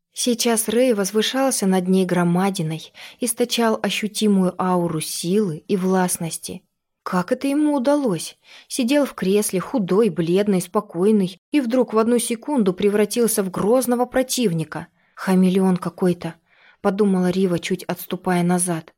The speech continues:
«Я хочу жить», произнесла она дрогнувшим голосом. «Но также хочу сама распоряжаться своей жизнью». «Ты вернешь свою жизнь, Рива». Вдруг взгляд наемника смягчился, и девушка почувствовала едва уловимую нотку нежности в его голосе.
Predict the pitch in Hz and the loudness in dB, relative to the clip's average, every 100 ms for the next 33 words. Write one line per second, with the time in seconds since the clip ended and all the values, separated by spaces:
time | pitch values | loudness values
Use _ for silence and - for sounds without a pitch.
0 | _ _ _ _ 240 233 262 302 302 220 | _ _ _ _ -2 0 2 0 -2 -4
1 | 196 175 180 175 - _ _ _ _ 180 | -2 -2 -2 -4 -16 _ _ _ _ -2
2 | 175 190 185 196 175 170 214 285 185 185 | 0 0 0 0 -2 0 -4 -2 -2 -2
3 | 180 - 208 220 220 208 165 - - - | -2 -2 0 0 2 0 -2 -6 -12 -16
4 | _ - 254 233 - 269 233 240 240 240 | _ -2 0 0 0 -2 0 -2 -2 -4
5 | 240 - 247 262 208 180 - 214 220 214 | -4 0 2 4 2 0 -2 -2 0 0
6 | 196 196 - 202 214 208 233 180 165 156 | -2 -4 -4 2 2 2 -2 -2 -4 -8
7 | - _ _ _ _ - 196 196 196 202 | -14 _ _ _ _ 0 2 2 2 2
8 | 185 - 170 165 170 170 165 151 - 180 | 2 -2 -2 -2 -2 -2 -2 -4 -4 0
9 | 196 180 156 - _ _ _ _ 220 277 | 2 0 -2 -12 _ _ _ _ -2 -2
10 | 285 190 190 185 180 180 175 247 233 175 | -2 -6 0 -2 0 0 2 2 2 0
11 | 170 - 165 - - 254 247 190 185 - | -4 -4 -6 -6 -4 -2 -2 -6 -10 -16
12 | - 233 208 208 208 - 190 185 - 262 | -6 -4 2 0 0 -8 -8 -8 -6 -10
13 | - 180 165 156 156 165 165 175 262 233 | -8 -6 -4 -4 -4 -4 -4 -2 0 2
14 | 170 165 196 233 185 160 165 175 - 160 | 0 0 0 2 2 0 -2 -4 -4 -4
15 | 160 190 190 165 - 160 156 165 175 170 | -2 -2 -2 -4 -6 -8 -6 -4 -4 0
16 | 170 156 156 - | -2 -2 -6 -10